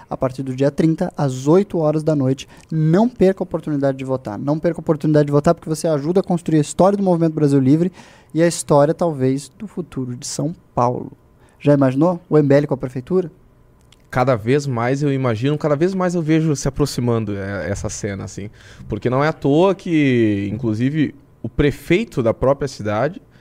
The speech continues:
Speaker 2: está de olho nas prévias do M B L, né? Derrete!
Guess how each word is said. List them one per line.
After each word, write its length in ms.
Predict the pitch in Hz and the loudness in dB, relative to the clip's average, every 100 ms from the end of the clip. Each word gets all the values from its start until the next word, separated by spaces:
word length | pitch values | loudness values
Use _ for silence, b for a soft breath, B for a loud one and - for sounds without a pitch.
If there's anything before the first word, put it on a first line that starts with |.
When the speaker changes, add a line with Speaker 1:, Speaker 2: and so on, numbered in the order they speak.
| b | b
Speaker 2:
está 280 | 127 - 180 | -10 -2 0
de 160 | 208 180 | 0 2
olho 280 | 151 185 226 | 4 4 2
nas 240 | 208 - | -2 -4
prévias 520 | - 147 175 214 220 | -2 2 2 0 -4
do 140 | 185 190 | 0 0
M 160 | 214 | 0
B 100 | 214 | -4
L, 300 | 190 165 151 | -4 -4 -6
né? 100 | - - b b b b - | -12 -18 b b b b 2
Derrete! 720 | 175 156 240 240 - - | 4 4 2 0 -2 -4